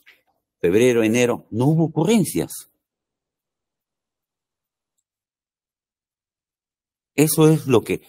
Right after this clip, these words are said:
genera el juicio de sospecha respecto al señor, al doctor Gutiérrez Mismo. Y este juicio de sospecha se fundamenta en su propia declaración y en su propia actuación como fiscal.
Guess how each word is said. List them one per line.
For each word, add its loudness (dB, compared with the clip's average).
genera 2
el 0
juicio -2
de -4
sospecha -4
respecto -2
al 2
señor, 0
al -6
doctor 0
Gutiérrez -4
Mismo. -6
Y -6
este -4
juicio 0
de 4
sospecha -4
se -2
fundamenta 2
en -6
su -8
propia 2
declaración 2
y 0
en -2
su -8
propia 2
actuación 0
como -6
fiscal. -4